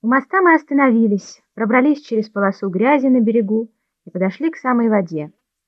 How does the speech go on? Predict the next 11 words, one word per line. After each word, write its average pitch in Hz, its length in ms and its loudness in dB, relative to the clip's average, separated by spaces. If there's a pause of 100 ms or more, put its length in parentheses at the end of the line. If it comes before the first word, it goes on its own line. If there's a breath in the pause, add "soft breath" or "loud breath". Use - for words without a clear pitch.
(720)
Паппи 339 320 -2
с - 120 -14
минуту 254 380 2
изучал 185 380 -2
реку, 262 480 0 (320)
как 220 180 -6
будто 254 260 -2
мог 240 220 2
отследить 226 540 -4
подъём 214 400 2
воды. 202 360 0